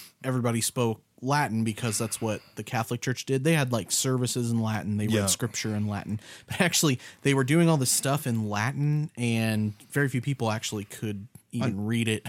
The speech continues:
Speaker 1: <laughs> or speak
Speaker 3: Yes,
Speaker 1: it.
Speaker 3: yes, understand what was even
Speaker 1: Yeah,
Speaker 3: being
Speaker 1: so
Speaker 3: said.
Speaker 1: people didn't understand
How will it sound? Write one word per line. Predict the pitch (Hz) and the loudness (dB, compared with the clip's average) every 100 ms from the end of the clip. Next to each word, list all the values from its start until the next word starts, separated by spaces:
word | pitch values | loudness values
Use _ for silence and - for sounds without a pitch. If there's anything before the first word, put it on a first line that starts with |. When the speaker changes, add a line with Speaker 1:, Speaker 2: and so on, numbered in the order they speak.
| - | 0
Speaker 1:
<laughs> | 196 208 | 2 6
or | 208 | 4
speak | - - | 2 4
Speaker 3:
Yes, | 135 131 | 4 4
Speaker 1:
it. | 143 - | 0 -2
Speaker 3:
yes, | 127 113 - | -4 -2 0
understand | 143 131 120 156 135 127 | 4 6 6 4 6 6
what | 123 | 6
was | 123 127 | 4 2
even | 139 | 2
Speaker 1:
Yeah, | 120 | 2
Speaker 3:
being | 110 | 0
Speaker 1:
so | 117 131 | 0 2
Speaker 3:
said. | 127 101 | 0 0
Speaker 1:
people | 127 143 135 | -6 -6 -4
didn't | 123 113 | -4 -2
understand | 113 104 - 120 110 107 104 | -4 -4 -4 -4 -2 -2 -4